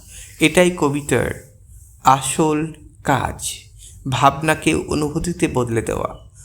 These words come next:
অর্ডিনারি ফ্যাক্টকে এক্সট্রাঅর্ডিনারি ইমোশনে তৈরি করা। আর এই জায়গাতেই কবিতা টাইমলেস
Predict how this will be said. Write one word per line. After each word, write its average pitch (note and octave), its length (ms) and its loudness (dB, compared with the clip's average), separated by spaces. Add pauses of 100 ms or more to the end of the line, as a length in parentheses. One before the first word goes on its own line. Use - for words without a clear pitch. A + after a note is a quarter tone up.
(160)
অর্ডিনারি D3 440 4
ফ্যাক্টকে - 560 0
এক্সট্রাঅর্ডিনারি D3+ 1000 2 (360)
ইমোশনে D#3 840 0 (140)
তৈরি C3 280 0
করা। - 300 -4 (460)
আর B2+ 140 8
এই C#3 180 2
জায়গাতেই C#3+ 540 2
কবিতা B2+ 420 0 (600)
টাইমলেস C#3+ 500 2